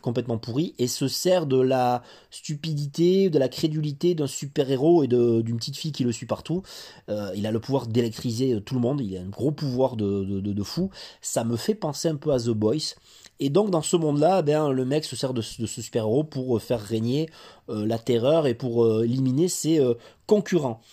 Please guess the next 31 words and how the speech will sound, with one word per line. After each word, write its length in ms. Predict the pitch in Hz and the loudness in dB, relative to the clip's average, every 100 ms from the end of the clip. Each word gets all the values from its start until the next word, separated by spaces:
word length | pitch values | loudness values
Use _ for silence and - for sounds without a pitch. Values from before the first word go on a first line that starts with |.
| - - - | -20 -18 -2
En, 300 | 208 233 226 - | 2 2 0 4
euh, 160 | 156 143 | 6 6
parallèle, 720 | - 196 170 151 160 202 214 | 4 4 4 4 6 6 4
on 160 | 139 143 | 0 -2
y 40 | |
suivra 340 | - 143 139 | -2 -2 -2
trois 340 | - - 190 175 | -4 -2 2 4
jeunes 240 | 151 139 | 4 0
gens 240 | 139 190 202 | 0 -4 -4
sortis, 720 | - 180 - - 180 175 - - | -4 -4 -6 -8 -6 -6 -6 -2
eux, 240 | 160 151 143 - - - | 0 0 -2 -18 -10 -2
de 80 | 113 | 0
la 120 | 104 | 2
même 220 | 156 143 | 2 2
école, 400 | 135 156 175 208 - - _ _ | 2 4 4 2 -6 -20 _ _
qui 120 | - 160 | 2 2
ont 120 | 147 | 2
tenté 540 | - 233 196 - 220 | 2 2 0 0 -2
de 60 | 165 | -2
se 140 | 135 | -6
suicider 800 | 117 - 220 - 160 139 175 208 | -8 -6 -4 -4 0 4 4 2
et 80 | 123 | -6
qui 140 | - | -6
se 80 | 131 | -6
retrouvent 240 | 127 - 165 | -6 -4 -4
dans 100 | 117 | -2
une 160 | 113 | -2
espèce 380 | 117 - 147 131 | -4 -2 -2 -2
de, 240 | 113 104 | -2 -4
de, 320 | 101 107 104 104 | -4 -4 -4 -4
de, 240 | 107 | -8